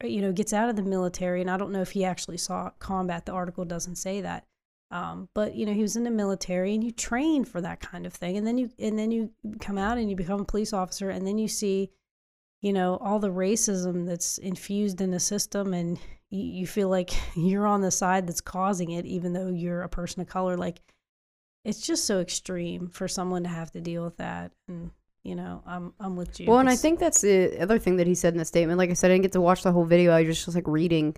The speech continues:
Speaker 2: uh, the articles about it. Um, but, you know, part of that, too, is that it's n-, not just about the police argument, but, like, so many people that come back from those situations. And,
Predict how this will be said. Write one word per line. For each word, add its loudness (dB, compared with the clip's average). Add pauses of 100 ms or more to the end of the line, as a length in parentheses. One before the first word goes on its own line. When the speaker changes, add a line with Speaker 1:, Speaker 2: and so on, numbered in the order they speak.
(140)
Speaker 2:
uh, 4
the 0
articles 4
about 4
it. -2 (520)
Um, 0 (1400)
but, 4
you 2
know, 8
part 6
of 6
that, 6
too, 6
is 6
that 6 (580)
it's -4
n-, -4
not 8
just 4
about 6
the -2
police 4
argument, 4
but, 2
like, 2
so 8
many 8
people 6
that 4
come 4
back 10
from 2
those 4
situations. 2
And, 2